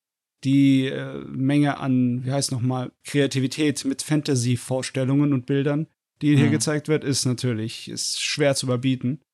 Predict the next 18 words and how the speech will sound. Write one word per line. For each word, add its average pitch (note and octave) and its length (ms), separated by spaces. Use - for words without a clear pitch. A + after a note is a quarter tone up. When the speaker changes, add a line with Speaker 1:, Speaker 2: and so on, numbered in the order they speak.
Speaker 2:
Ja. A#2+ 380
Speaker 1:
Ah, A2+ 300
aber B2+ 200
inhaltlich C3+ 420
kann B2 100
man B2 100
halt A#2+ 120
nicht A#2+ 160
viel B2 120
machen A2+ 300
mit, - 200
ne? - 140
Speaker 2:
Es A2 220
spielt B2+ 300
irgendwie, C3 760
ähm, A2+ 840
ein A2+ 320
Junge, C#3+ 580